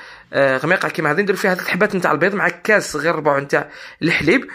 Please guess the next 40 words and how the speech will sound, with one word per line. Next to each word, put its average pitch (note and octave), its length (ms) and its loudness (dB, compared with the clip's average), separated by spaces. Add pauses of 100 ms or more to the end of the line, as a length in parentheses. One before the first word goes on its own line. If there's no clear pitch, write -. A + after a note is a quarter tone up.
(200)
ونضيف F#3+ 300 0
لها F#3 160 0
ايضا E3 320 0
شويه E3 460 2
نتاع D#3 200 -2
المعدنوس، D3 680 2 (1600)
ونتبلها F3+ 480 2
لهنا E3+ 200 2
بالملح E3+ 440 0
والفلفل D3+ 360 -2
الكحل، G3+ 240 -4
شويه F#3+ 180 2
تاع E3 140 0
الكركم، E3 320 -2
تقدروا F3 260 -4
ديروا E3+ 160 4
نتوما E3+ 180 0
فلفل D3+ 320 -10
احمر، B3 280 2 (380)
المهم F#3 360 4
التوابل G#3 640 0 (260)
اللي F#3 100 0
ديروهم F3+ 260 2
في F3+ 80 -2
البيض B2+ 240 0
كما G3+ 180 0
تحبوا. F#3 400 0 (280)
نخلطوا F3 340 0
جيدا E3+ 420 2
هذه E3 60 2
المكونات E3 500 0
حتى - 200 -2
اللي G3 120 2
ينسجموا. D#3+ 420 0 (280)
من D#3+ 100 -2
بعد F#3 180 2
لهنا F#3+ 280 2
راح E3+ 160 0
نجيب D#3+ 360 -2 (220)
لالوش، E3 520 2